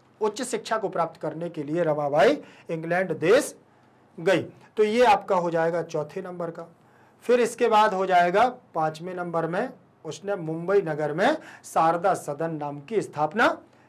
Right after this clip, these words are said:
की। फिर इसके बाद अब लास्ट बचा हुआ है बाईस में, तो ये आपका सिक्स नंबर का हो जाएगा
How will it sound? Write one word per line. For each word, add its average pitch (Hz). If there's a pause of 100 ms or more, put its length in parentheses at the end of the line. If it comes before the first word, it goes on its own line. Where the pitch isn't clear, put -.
(120)
की। 214 (200)
फिर 269
इसके 240
बाद 214
अब 220
लास्ट 214
बचा 196
हुआ 170
है 208
बाईस 160
में, 226
तो 165
ये 156
आपका 151
सिक्स -
नंबर 143
का 151
हो 139
जाएगा 170